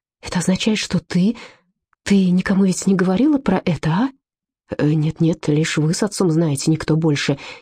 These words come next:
И тебе я хотела сказать первой из всех детей". Сьюки понимала, что Диди расстроится, но не представляла, что настолько. Диди это совершенно убило, и они перебрались из чайной в бар по соседству.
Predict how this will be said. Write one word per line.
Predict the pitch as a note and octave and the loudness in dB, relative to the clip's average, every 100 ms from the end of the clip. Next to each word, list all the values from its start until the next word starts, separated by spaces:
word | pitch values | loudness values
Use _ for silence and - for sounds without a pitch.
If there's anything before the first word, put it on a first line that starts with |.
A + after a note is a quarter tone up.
| - | -2
И | D#3+ D3+ | 0 0
тебе | - D3 D#3 F#3 | -2 0 2 2
я | A3 | 2
хотела | D#3+ D3 E3 F#3 | -2 -2 -2 -2
сказать | - C#3+ E3 - - - _ | 0 0 0 -4 -14 -20 _
первой | - F3+ A3 D#3+ | -2 0 2 0
из | - D3+ | -2 -4
всех | - C#3 | -2 -2
детей". | C#3+ D3 C3+ - _ _ _ _ _ _ _ _ _ | -4 -4 -6 -8 _ _ _ _ _ _ _ _ _
Сьюки | - - C#4+ C4+ G3+ | -14 -4 -2 -2 -2
понимала, | G#3+ G#3+ A#3+ C#4+ F#3 | 0 2 2 2 0
что | - G3+ | -2 -2
Диди | E3+ F#3 B3+ | 0 0 0
расстроится, | A3+ F#3+ - C4 D#4 A3 - D#3 - - - _ | -2 -2 -2 0 2 2 -2 -4 -6 -18 -20 _
но | G#3 A#3+ A3+ G3+ | 2 4 4 2
не | G#3+ | 0
представляла, | - - A3 A#3+ C4 A3 | -2 -4 -2 0 0 -2
что | - B3 | -2 0
настолько. | A#3 B3 - E3 C#3 - C#3+ - - _ _ | 0 0 -2 -2 -2 -2 -4 -6 -20 _ _
Диди | G#3+ G3 G#3 F#3+ G3+ | -2 2 0 0 0
это | F3+ F#3+ | 0 0
совершенно | - F#3+ F#3+ - F#3 F#3+ | -2 -2 -2 0 2 2
убило, | G3+ D#3 D3 C#3 - - - _ | 2 2 2 0 -4 -14 -20 _
и | - | 0
они | F3+ G3 F3+ | 2 2 2
перебрались | E3 D#3+ F3 F#3 F#3+ | 0 2 2 0 0
из | D#3 | -2
чайной | - - A#3+ A3+ D#3 | -2 -2 0 2 2
в | C#3+ | 0
бар | C#3+ F#3 - | 0 -2 -2
по | F3 | -4
соседству. | - F3 - C3+ - - | -2 -4 -4 -6 -6 -10